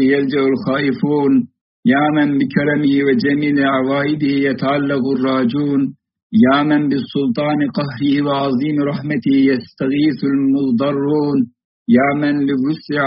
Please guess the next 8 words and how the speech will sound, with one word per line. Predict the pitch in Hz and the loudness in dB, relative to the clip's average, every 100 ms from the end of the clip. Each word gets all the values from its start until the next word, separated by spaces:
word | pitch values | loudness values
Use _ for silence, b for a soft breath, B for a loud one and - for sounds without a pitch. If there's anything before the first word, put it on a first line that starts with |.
| 135 | 0
عطائه | 120 143 151 147 139 | -2 -2 -2 0 0
وجميل | 139 123 131 135 151 143 131 | 2 2 2 0 0 -2 -2
فضله | 139 127 143 139 143 | -2 -4 -2 0 0
ونعمائه | 139 139 139 139 143 147 147 147 127 _ | 0 0 2 2 0 0 0 -2 -4 _
تبسط | 147 135 - 143 139 | -8 -8 -2 -2 0
الأيدي | 131 131 143 143 131 143 | -2 -2 -2 -2 0 0
ويسأل | 139 147 143 - 143 143 | 2 0 -2 -4 -4 -2
السائلون. | 117 - 135 131 135 156 147 | -4 -4 0 2 2 0 -2